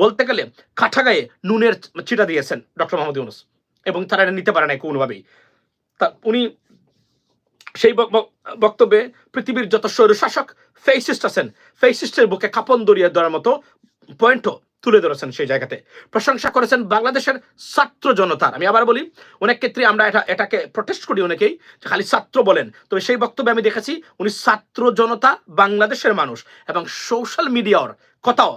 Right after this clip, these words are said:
এখানে উল্লেখ করেছেন। আমি যেটাকে, আমি খুব খুশি হয়েছি, কারণ বলতে গেলে এই শেখ হাসিনা বা স্বৈরাচারের বিরুদ্ধে যারা the planted the, আহ, আপনার যে অ্যাটম বম বা তার বিরুদ্ধে যেটা আমরা বলি বা যা-, তাকে, তার,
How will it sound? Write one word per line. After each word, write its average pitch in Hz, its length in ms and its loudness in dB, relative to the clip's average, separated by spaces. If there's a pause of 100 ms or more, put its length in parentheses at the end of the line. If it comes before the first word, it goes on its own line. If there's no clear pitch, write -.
এখানে 175 220 -2 (100)
উল্লেখ 160 280 -2
করেছেন। 120 260 -8 (460)
আমি 208 120 2
যেটাকে, 202 320 0 (240)
আমি 190 200 -4
খুব 262 180 -6
খুশি 190 180 -2
হয়েছি, 143 260 0 (280)
কারণ 196 260 2 (640)
বলতে 247 300 2
গেলে 202 180 4 (380)
এই 190 60 0
শেখ 226 280 -2
হাসিনা 277 300 0
বা 240 160 2
স্বৈরাচারের 220 560 2
বিরুদ্ধে 233 320 0 (360)
যারা 208 160 4 (460)
the 185 80 2 (160)
planted 277 480 -2 (140)
the, 214 80 2
আহ, 180 580 -4
আপনার 170 220 -2 (200)
যে 170 80 -2 (160)
অ্যাটম 185 320 -2
বম 120 160 -4 (300)
বা 156 80 -2
তার 180 240 2
বিরুদ্ধে 208 260 0
যেটা 151 180 -2 (120)
আমরা 151 100 -2
বলি 175 260 -2 (260)
বা 175 80 4 (520)
যা-, - 160 -2 (280)
তাকে, 220 220 2 (600)
তার, 214 160 4